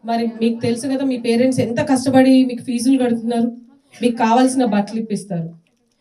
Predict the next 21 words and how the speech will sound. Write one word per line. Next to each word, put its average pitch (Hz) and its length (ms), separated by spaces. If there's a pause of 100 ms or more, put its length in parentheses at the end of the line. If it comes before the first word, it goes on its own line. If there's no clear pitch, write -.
(140)
Even 262 320
మా 254 160 (100)
చిన్న 247 140
ఉన్నప్పుడు, 254 720
మా 190 120
చిన్నతనంలో 233 720 (240)
పండగలకు 285 400
బట్టలు 262 300
కొనుక్కుంటుండే 226 600
సార్. 196 180
దసరాకి, 202 560
సంక్రాంతికి, 208 540
ఏమైనా 202 220
పెద్ద 190 300
ఫెస్టివల్స్ 247 480
ఉంటేనే, 233 560 (440)
ఆ, 226 200 (300)
బట్టలు 277 320
తీసుకుంటుండే, 269 480
కొత్త 220 240
బట్టలు. 190 460